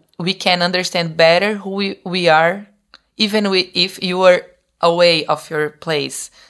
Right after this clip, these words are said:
This was really interesting. And also, um, I really want to think about how to to share this opportunity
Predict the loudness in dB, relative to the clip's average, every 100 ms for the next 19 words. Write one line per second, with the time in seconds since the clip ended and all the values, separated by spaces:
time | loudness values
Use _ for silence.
0 | _ -10 -2 -2 -2 -6 -6 -6 -6 -8
1 | -10 -8 -10 -10 -10 -4 2 2 0 -4
2 | -6 -6 -20 -20 _ 0 4 6 4 2
3 | -4 -14 _ _ _ 0 2 0 0 0
4 | 0 -4 -8 -6 -6 -6 -4 2 4 2
5 | -2 -2 2 2 0 -2 -2 -2 -4 -8
6 | _ _ _ _ _ _ _ _ -6 -2
7 | 2 6 6 4 0 -4 -2 -2 -4 -4
8 | -4 -2 -2 -6 -10